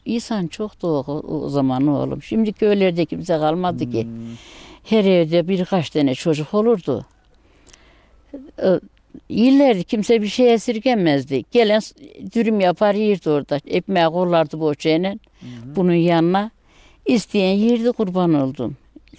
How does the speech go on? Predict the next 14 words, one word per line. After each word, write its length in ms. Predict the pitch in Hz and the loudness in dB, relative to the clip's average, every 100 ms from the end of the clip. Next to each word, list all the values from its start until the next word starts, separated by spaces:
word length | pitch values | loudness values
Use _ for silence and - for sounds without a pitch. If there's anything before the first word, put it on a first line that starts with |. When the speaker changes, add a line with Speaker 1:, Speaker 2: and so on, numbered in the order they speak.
| - - - _ - | -12 -12 -14 _ 0
Speaker 1:
Tabii 360 | 262 190 190 | 0 2 0
gene 300 | 226 233 190 | 2 2 2
de 100 | 180 | 2
akrabalarından 1040 | 170 - 160 147 139 135 127 131 117 127 | 0 0 2 2 2 2 0 -2 -4 -4
genel 380 | 127 143 127 127 | -2 0 0 -2
oğlum 360 | 127 117 120 127 | -2 -4 -6 -4
ya. 160 | 180 165 _ _ _ - _ - | -2 -4 _ _ _ -20 _ -6
İl 180 | 196 151 | -2 0
gelip 360 | 151 143 151 | 0 0 -2
yiyemez 420 | 262 196 143 123 - | 0 2 2 0 -2
tabii. 280 | 131 117 - | -2 -2 -4
Speaker 2:
Evet. 600 | 135 - - 127 117 113 - - | -8 -16 -20 -20 -20 -20 -20 -8
Speaker 1:
Kızım 240 | 240 214 208 | -4 -2 2
mahrebe 580 | 170 143 147 139 139 | 2 0 0 0 0